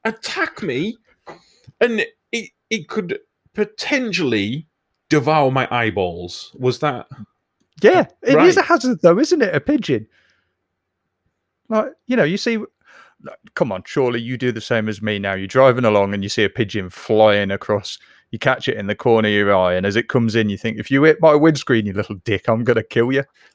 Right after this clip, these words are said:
Speaker 1: I had one, and I never posted the picture because I thought people would think it would be a little bit gross. I had, um, one of them, is it a wood, a, a wood pigeon or something like that?
Speaker 2: Yeah, yeah, the grey
Speaker 1: I think
Speaker 2: ones.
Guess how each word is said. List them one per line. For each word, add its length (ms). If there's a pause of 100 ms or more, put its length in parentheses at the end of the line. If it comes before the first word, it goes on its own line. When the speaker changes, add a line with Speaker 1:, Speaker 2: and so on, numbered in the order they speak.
(200)
Speaker 1:
I 200
had 320
one, 320 (220)
and 440 (180)
I 60
never 360
posted 400
the 80
picture 640 (400)
because 420 (120)
I 40
thought 340
people 260
would 160
think 280
it 80
would 240 (560)
be 280
a 80
little 240
bit 360 (340)
gross. 480
I 60
had, 200
um, 540 (280)
one 180
of 60
them, 200
is 120
it 120
a 60
wood, 460 (260)
a, 200
a 40
wood 300
pigeon 340
or 40
something 220
like 140
that? 420 (480)
Speaker 2:
Yeah, 120
yeah, 160
the 120
grey 200
Speaker 1:
I 40
think 120
Speaker 2:
ones. 300